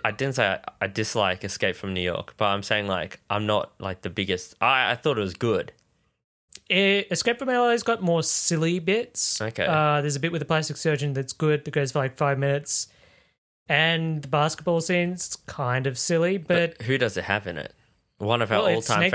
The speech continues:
Speaker 1: favorites.
Speaker 2: Plissken, Kurt Russell.
Speaker 1: Kurt Russell. Was Kurt Russell in
Speaker 2: Kurt
Speaker 1: Ghost
Speaker 2: Russell,
Speaker 1: of Mars?
Speaker 2: I think, was originally meant to be in Ghost of Mars because Ghost of Mars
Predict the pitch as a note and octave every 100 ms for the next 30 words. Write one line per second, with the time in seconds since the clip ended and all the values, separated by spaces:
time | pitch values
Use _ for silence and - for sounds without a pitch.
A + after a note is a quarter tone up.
0 | G#2+ - - C3 B2 D3+ _ - E3 F3+
1 | G3+ - C3 - C3 C3 A#2+ D3 - F#2+
2 | B2 - - - _ A#2 B2 - D3 C#3
3 | C3 C#3 D3 C#3+ C3+ C#3 C#3 - - G3
4 | G#3+ C#3 A#3+ C3 C#3 E3 F3+ F#3 G#3 G#3
5 | G#3 E3 D#3+ D#3+ E3 D#3+ C#3+ B2+ F3+ B3+
6 | G#3 F3 D3+ D3+ D3 D#3 D#3 D#3 D#3 C#3+
7 | - F3 B3+ C4+ C#4 C4+ C4 C4 -